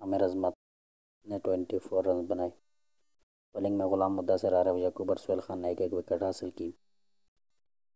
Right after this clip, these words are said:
हदफ के ताक़ब में कराची वाइट्स की टीम एक सौ तीस पर ढेर हो गई।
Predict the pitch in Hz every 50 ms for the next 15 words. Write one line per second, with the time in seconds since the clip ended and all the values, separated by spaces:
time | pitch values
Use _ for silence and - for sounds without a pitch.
0 | _ _ _ _ _ _ - 107 107 135 - - - - - 104 104 - 110 107
1 | 101 98 - 101 101 98 - - 98 92 92 95 - - _ 98 - 107 92 92
2 | 90 - - _ _ _ _ _ _ _ _ _ _ _ _ - 113 - - -
3 | 98 - 101 101 - - _ - 87 95 92 95 92 92 87 85 92 87 95